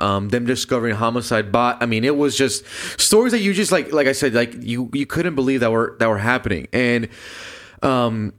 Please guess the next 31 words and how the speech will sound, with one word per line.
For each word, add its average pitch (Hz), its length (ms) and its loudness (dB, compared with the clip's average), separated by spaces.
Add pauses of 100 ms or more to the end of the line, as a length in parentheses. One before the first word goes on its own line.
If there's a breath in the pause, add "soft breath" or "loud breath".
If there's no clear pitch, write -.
(380)
and 131 100 0
I 120 60 2
was 127 180 2
just 117 160 -2
like, 117 140 2
I - 20 2
had 143 200 2
my 107 160 2
jaw 135 500 2
to - 120 -8
the 95 100 -2
floor. 110 540 0
I 95 60 2
just 104 160 -2
couldn't 135 280 0
believe, 117 260 0
like, 107 140 0
the 101 60 -2
stories 113 360 0
that 98 100 0
I 95 40 2
was 92 160 -2
hearing, 92 180 0
especially 147 400 0
with 120 80 -2
the 113 80 2
water 104 280 2
theft, 101 540 -2 (460 loud breath)
uh, 98 120 2
the 98 100 0
shootings. 110 840 0